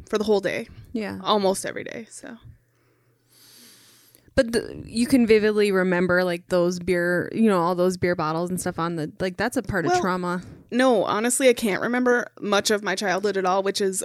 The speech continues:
Speaker 1: why I know I have trauma, because my therapist has told me that.
Speaker 2: Yeah.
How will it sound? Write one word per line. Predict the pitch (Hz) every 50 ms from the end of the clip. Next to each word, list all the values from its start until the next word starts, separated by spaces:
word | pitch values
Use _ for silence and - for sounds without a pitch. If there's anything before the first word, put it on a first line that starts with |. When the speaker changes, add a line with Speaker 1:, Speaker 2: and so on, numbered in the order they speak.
| - -
Speaker 1:
why | - 101 170 185 180 175 185 190
I | 196
know | 196 190 185 190
I | 208
have | 226 220 220 226
trauma, | - 254 240 240 254 269 277 - -
because | - - 220 - 240 208 202 196 190 202 - -
my | 202 185 180 185 220 233 -
therapist | - 190 190 196 - 226 220 -
has | 240 226
told | - 262 226 233
me | 226 226
that. | 226 240 240 240 277 -
Speaker 2:
Yeah. | 285 220 190